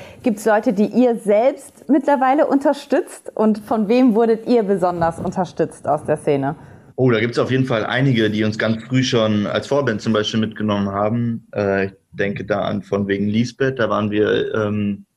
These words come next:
Speaker 2: ich glaub, zweitausendsiebzehn, zweitausendachtzehn als Vorband mit unterwegs. Dann an Mike Kantereit,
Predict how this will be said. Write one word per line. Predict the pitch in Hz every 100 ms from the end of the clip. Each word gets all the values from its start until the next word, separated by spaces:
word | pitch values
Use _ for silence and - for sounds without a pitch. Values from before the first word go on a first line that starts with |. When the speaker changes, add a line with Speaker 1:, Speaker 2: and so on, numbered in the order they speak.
| _
Speaker 2:
ich | -
glaub, | -
zweitausendsiebzehn, | 107 104 104 107 - 107
zweitausendachtzehn | 101 98 98 104 117 - 117 110
als | 110
Vorband | - 110 107 107
mit | 104
unterwegs. | 104 104 101 104 107 - -
Dann | 98 90
an | 107
Mike | 104
Kantereit, | 101 117 127 113 110 110 110